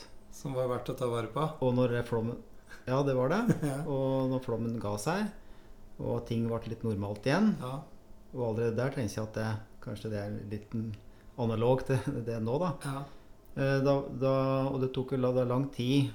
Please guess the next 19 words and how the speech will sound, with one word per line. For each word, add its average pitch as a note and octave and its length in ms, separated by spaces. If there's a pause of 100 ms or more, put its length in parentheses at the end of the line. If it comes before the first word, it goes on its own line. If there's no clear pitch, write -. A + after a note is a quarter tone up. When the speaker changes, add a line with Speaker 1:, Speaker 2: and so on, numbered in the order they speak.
Speaker 2:
å A#2+ 580
bygge A2+ 240
opp G2+ 120
igjen A2+ 140
menneskeheten. A2 720 (100)
Speaker 1:
Ja. C3+ 200 (1160)
Speaker 2:
Eh, B2 680 (300)
men B2+ 560
det C3 140
startet B2 320
jo - 20
da A#2 140
med A2 240
de A2 120
som A2 140
var A2+ 140
i - 20
den C3 120
båten, G#3 420